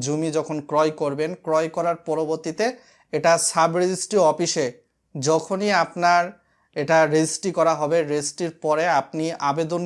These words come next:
করলে আপনার জমিটা দ্বিতীয় প্রজন্মের স্মার্ট মিউটেশন প্রক্রিয়ায় আপনার সাব রেজিস্ট্রি অফিসে নামজারি বা মিউটেশন হয়ে যাবে। ওই এসি ল্যান্ড অফিসে আপনাকে দৌড়াতে হবে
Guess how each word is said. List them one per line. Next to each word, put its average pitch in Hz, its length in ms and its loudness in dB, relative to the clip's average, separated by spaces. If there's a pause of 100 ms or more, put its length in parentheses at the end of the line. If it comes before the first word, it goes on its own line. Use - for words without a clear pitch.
(120)
করলে 151 280 0 (440)
আপনার 160 300 -2 (120)
জমিটা 160 360 -2 (140)
দ্বিতীয় 156 380 -4
প্রজন্মের 180 500 -4
স্মার্ট 147 340 -2 (100)
মিউটেশন 151 380 -8 (100)
প্রক্রিয়ায় 160 480 -2 (380)
আপনার 147 300 -4
সাব 170 260 2
রেজিস্ট্রি 175 400 -4
অফিসে 160 260 -4 (140)
নামজারি 151 400 -4
বা 180 140 -2
মিউটেশন 147 440 -8
হয়ে 143 160 -6
যাবে। - 180 -12 (480)
ওই 151 100 -2 (140)
এসি 185 200 2
ল্যান্ড 180 240 2
অফিসে 165 320 -2 (280)
আপনাকে 147 280 -6 (120)
দৌড়াতে 147 360 0
হবে 127 140 -10